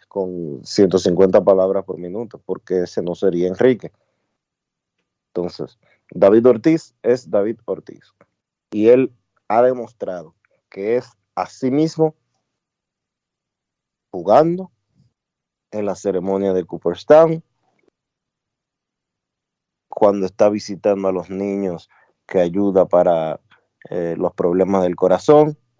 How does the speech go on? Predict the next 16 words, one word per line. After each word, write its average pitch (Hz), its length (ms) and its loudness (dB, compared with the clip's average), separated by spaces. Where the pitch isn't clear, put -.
cuando 95 280 -2
está 101 200 -2
compartiendo 98 720 -4
con 90 140 -10
sus 90 180 -14
amistades, 135 760 2
etcétera, 107 680 2
etcétera, 87 640 -8
etcétera. - 560 -16
Me 95 100 0
uno 110 180 6
a - 20 6
lo 120 140 4
que 113 80 0
dice 110 180 -8
Marchena. 123 560 -4